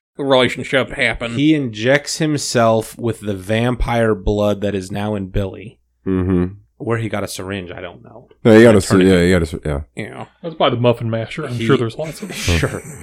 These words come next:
Speaker 2: He injects himself with the blood so that he is, he essentially is turning himself into the vampire 'cause he says, "We can't fight them as we are."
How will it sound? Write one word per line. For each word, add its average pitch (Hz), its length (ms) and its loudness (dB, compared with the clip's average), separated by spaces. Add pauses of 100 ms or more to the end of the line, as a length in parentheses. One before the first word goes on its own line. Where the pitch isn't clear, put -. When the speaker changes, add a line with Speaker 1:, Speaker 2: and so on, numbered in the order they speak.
(240)
Speaker 2:
He 123 200 -4
injects 113 500 0
himself 135 500 0
with 123 180 -4
the 131 80 -4
blood 110 420 0
so 110 140 -4
that 98 220 -10
he 113 480 -8
is, 101 320 -6
he 107 260 -8
essentially 113 540 -6
is 95 120 -4
turning 110 300 -6
himself 107 420 -6
into 107 160 -8
the 101 100 -8
vampire 101 380 -10
'cause 104 160 -10
he 98 80 -4
says, 101 200 -8
"We 107 120 -6
can't - 260 -10
fight 101 280 -6
them 95 160 -10
as 92 140 -10
we 92 160 -10
are." 76 300 -18